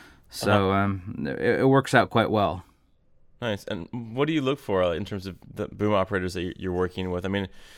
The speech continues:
Speaker 2: it, d-, do they have a greater understanding than, than just the job that they're doing? Do a lot of them have backgrounds in other areas, or, you know, what do you, what do you like about the guys that you're working with?
Speaker 1: F-, certainly for this show,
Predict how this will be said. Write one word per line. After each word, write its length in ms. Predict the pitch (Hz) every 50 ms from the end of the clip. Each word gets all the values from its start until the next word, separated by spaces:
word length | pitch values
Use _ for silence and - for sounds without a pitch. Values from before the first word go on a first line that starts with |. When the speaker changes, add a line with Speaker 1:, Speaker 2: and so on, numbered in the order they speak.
| - - - -
Speaker 2:
it, 200 | - - - - _ - - _ _ _ _ _
d-, 80 | - - -
do 140 | 113 110 123
they 100 | 127 120
have 260 | 110 117 113 117 110
a 200 | 110 104 98 92 - - _ _ _ _ _ _ _ _ _ _ _ _ _
greater 320 | - 113 117 110 107 117
understanding 680 | 104 101 101 101 98 - - - 101 98 98 104 107 104
than, 280 | 92 90 90 92 92 92 - -
than 220 | - 95 92 92
just 260 | 87 98 104 92 - - - - -
the 120 | 104 104
job 240 | 85 92 95 95 95
that 120 | 95 92
they're 140 | - 95 95 90
doing? 420 | 82 90 90 85 92 98 107 110
Do 160 | 98 101 95
a 20 | 92
lot 180 | 92 92 92
of 60 | 95
them 120 | 90 92 95
have 280 | 101 98 90 85 - _ _ _ _
backgrounds 460 | - 92 92 92 - 104 98 98 92 92
in 80 | 92
other 300 | 92 92 87 85 82 - - -
areas, 460 | - 95 90 92 98 117 120 113 110
or, 260 | 90 90 87 87 87 - - - - - - - - - - - -
you 40 | 92
know, 120 | 92 92 92
what 160 | - - 104
do 40 | 101
you, 180 | 98 95 92 92 -
what 120 | - 101
do 60 | 98 95
you 100 | 95 92
like 160 | 92 95 -
about 400 | 98 85 85 85 - - - -
the 60 | 101
guys 180 | 92 92 90 85
that 80 | 90
you're 80 | 87 90
working 240 | 92 95 95 98 87
with? 160 | 87 90 95 98 - _ _ _ _ _ _ _ - - - - - - - - - - _ _ - _ _ _ - - - _ _ - - _ - - _ _ - - _ _ _ -
Speaker 1:
F-, 340 | - - - - - - -
certainly 380 | - - - 220 240 254 269 247
for 160 | - - 160
this 240 | 120 107 127 143 143
show, 540 | - - - - 156 156 156 160 170 165